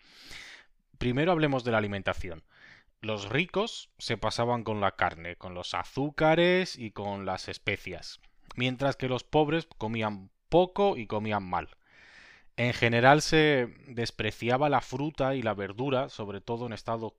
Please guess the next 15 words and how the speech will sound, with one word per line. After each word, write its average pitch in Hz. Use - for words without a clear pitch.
crudo, 123
y 123
la 120
comida 127
se 123
procesaba 123
en 110
condiciones 110
poco 147
higiénicas 151
y 165
no 147
existía 165
la 175
refrigeración. 160